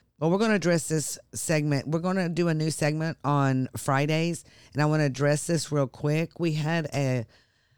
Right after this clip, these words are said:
um, we're gonna, it's gonna be called Address Listeners' Comments. So when you make a comment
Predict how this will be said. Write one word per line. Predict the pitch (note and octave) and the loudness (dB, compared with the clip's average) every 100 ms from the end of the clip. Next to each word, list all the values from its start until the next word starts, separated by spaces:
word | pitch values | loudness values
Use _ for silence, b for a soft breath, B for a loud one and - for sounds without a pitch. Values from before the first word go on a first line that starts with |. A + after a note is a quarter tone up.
| b | b
um, | D#3 D#3 | -2 0
we're | D#3 | 0
gonna, | D#3+ D3+ | 0 0
it's | C#3+ - | -2 -2
gonna | F3+ F3 | -2 0
be | D#3+ | 0
called | E3 D3 C#3+ | 2 2 2
Address | C3+ C3+ D#3 E3+ E3 - | -2 0 2 2 0 -4
Listeners' | B2 C#3+ - D3 C3+ | -2 -2 -2 -2 -4
Comments. | - C#3+ C#3+ B2+ G#2+ - - - - _ _ _ _ _ _ _ _ - | -4 0 2 2 -2 -6 -12 -16 -16 _ _ _ _ _ _ _ _ -12
So | - D#3 | -6 0
when | D#3+ | 0
you | D3+ | 2
make | C#3+ C#3+ | 0 -4
a | |
comment | E3+ E3+ E3+ D#3 D3+ C#3+ | -4 0 0 0 0 -2